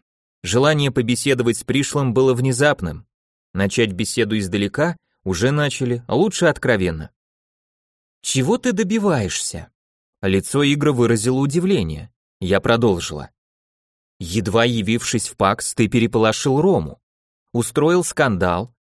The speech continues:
добился продажи контракта, чего не случалось ни разу. Ты обличил Клавдию и завоевал сердца многих граждан. Ныне делаешь необыкновенный массаж, который притягивает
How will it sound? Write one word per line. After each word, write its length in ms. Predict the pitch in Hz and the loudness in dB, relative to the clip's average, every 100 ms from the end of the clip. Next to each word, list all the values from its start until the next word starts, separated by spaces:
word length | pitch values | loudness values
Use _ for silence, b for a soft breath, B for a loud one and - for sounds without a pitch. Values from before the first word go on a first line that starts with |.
| - | -4
добился 460 | 107 117 127 131 135 | 0 4 2 2 0
продажи 420 | 135 127 135 135 | 2 2 2 2
контракта, 640 | - 147 175 175 135 - | 0 0 2 2 2 -2
чего 260 | 95 139 123 | -2 2 2
не 100 | 120 | 2
случалось 640 | - 123 - 131 123 - | 0 -4 2 2 2 2
ни 120 | 131 | 0
разу. 400 | 127 98 80 76 - _ _ _ _ _ - | 2 2 0 -6 -16 _ _ _ _ _ 0
Ты 140 | 131 | 4
обличил 520 | 127 127 131 - 143 | 4 2 0 0 -2
Клавдию 640 | - 143 160 101 90 87 - _ | 0 2 2 0 -2 -2 -4 _
и 80 | 98 | -4
завоевал 520 | 92 104 110 110 123 | 0 2 4 4 4
сердца 440 | - 120 - 143 127 | 2 -4 -2 0 0
многих 400 | 127 127 127 113 | 2 2 2 2
граждан. 560 | 135 147 85 80 - - _ _ - | 0 0 -2 -8 -12 -20 _ _ -4
Ныне 400 | 113 143 175 170 | 0 2 2 2
делаешь 460 | 123 127 117 101 113 | 4 4 4 0 0
необыкновенный 680 | 104 101 - 104 120 156 | 0 0 0 0 0 0
массаж, 580 | 170 180 - - 90 - _ _ | 0 0 0 -2 -2 -4 _ _
который 340 | - 107 123 107 | -2 0 2 2
притягивает 760 | 113 107 123 110 104 107 104 | 2 2 2 2 2 2 0